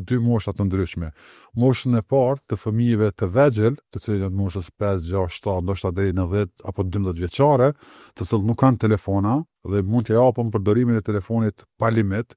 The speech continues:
i cili mund të jetë dëm shumë i madh për fëmijën. Dhe kemi moshën tjetër, të cilët janë prej dymbëdhjetë, trembëdhjetë vjeçar, të cilët i kanë telefonat e tyre. Dhe ne duhet të veprojmë në dy forma të ndryshme. E para është që të menaxhojmë fëmijën e vogël,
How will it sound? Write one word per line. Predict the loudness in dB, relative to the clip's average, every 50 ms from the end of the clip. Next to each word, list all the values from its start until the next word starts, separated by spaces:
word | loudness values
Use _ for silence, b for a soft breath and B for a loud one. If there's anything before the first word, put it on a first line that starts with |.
| _ -14
i | -12
cili | -6 -4 -2
mund | -2 -2 0
të | 0 -2
jetë | -2 0 0
dëm | -2 -2
shumë | -2 -2 -2 0 0 2
i | 2
madh | 0 0 -2 -4
për | -6 -8 -8 -6
fëmijën. | -6 -6 -4 -2 0 0 0 0 -2 -6 B B B B B B B B B B B 2
Dhe | 2 2 2
kemi | 2 2 2 4 4
moshën | 4 4 4 2 0 0 -2 -2 0
tjetër, | 2 2 2 4 2 0 -2
të | -2 0
cilët | 0 0 0 0
janë | 0 -2 0
prej | 0 0 0 0 0 -2
dymbëdhjetë, | -4 -4 -2 -2 -2 -2 -2 -2 -4
trembëdhjetë | -4 -2 -2 -2 -2 -2 -4
vjeçar, | -6 -4 -2 0 0 2 0 0 -2 B B B B B B
të | -10 -6 -2
cilët | -2 -2 -2 -2 -2
i | 0
kanë | 0 0 0 0 0
telefonat | -2 -2 -2 -2 -2 -2 0 -2 -2
e | -4
tyre. | -6 -6 -6 -6 -6 -8 -10 -12 -14 _ _ _ _ _ _ _ _ _ _
Dhe | -4 0 0
ne | 2 2
duhet | 2 2 2 2 2
të | 0
veprojmë | -2 0 0 2 2 4 2 2
në | 2 2
dy | 0 0
forma | 0 -2 -2 0 0 -2
të | -2 -2 -2
ndryshme. | -2 -2 -2 -4 -4 -4 -6 -6 -6
E | -6 _
para | -2 0 0 0 0 0 0 0 0
është | -2 -4 -8 -18 _ _ _ _ _ _ _ _ _ _ _ -4
që | -2 -2 -2 0
të | 0 0 0
menaxhojmë | 0 0 0 -2 0 2 2 2 2 2 0
fëmijën | 0 0 2 2 2 2 0
e | 0 -2
vogël, | -2 -2 0 2 2 0 0